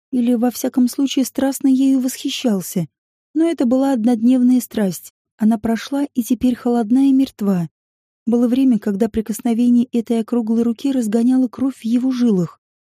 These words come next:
Теперь, когда она случайно касается его плеча, у него это вызывает не больше чувств, чем прикосновение к обломку статуи Проксителя. Испытывает ли она то же самое?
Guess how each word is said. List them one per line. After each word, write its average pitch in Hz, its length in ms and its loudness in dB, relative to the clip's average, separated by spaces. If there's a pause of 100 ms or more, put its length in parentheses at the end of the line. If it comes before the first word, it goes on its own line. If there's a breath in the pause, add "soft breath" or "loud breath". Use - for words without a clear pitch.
(240)
Теперь, 339 280 0
когда 208 300 -2
она 214 140 2
случайно 208 440 0
касается 202 520 -2
его 196 140 0
плеча, 202 500 -2 (500)
у 247 40 2
него 269 260 2
это 277 180 0
вызывает 262 500 0
не 269 120 2
больше 240 360 0
чувств, - 500 -10
чем 254 220 0
прикосновение 285 680 0
к - 80 -10
обломку 269 460 0
статуи 285 440 -2
Проксителя. 226 840 -2 (540)
Испытывает 269 680 0
ли 277 120 2
она 294 400 2
то 202 140 0
же 190 140 -2
самое? 180 580 0